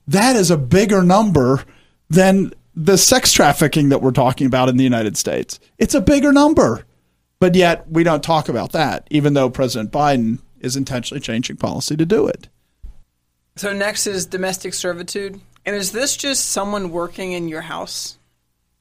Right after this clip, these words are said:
Speaker 2: as a servant?
Speaker 1: You bring them in from a foreign country and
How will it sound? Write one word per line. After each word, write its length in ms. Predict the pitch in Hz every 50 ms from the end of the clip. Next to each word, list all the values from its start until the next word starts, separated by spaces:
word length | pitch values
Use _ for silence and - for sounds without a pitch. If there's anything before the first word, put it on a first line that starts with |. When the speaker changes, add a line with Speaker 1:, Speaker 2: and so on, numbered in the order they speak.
| _ _
Speaker 2:
as 200 | - 175 165 -
a 60 | 165
servant? 480 | 160 - - 170 165 165 180 190 190 - _ _ _ _ _ _ -
Speaker 1:
You 220 | - - 160 160 139
bring 260 | 120 151 165 175 170
them 200 | 156 156 151 151
in 180 | 156 156 156
from 160 | 147 - 156 135
a 80 | 135
foreign 340 | 131 - - 151 139 135 123
country 580 | 123 156 160 165 147 - 131 123 127 127 - -
and 400 | 131 127 123 127 123 120 95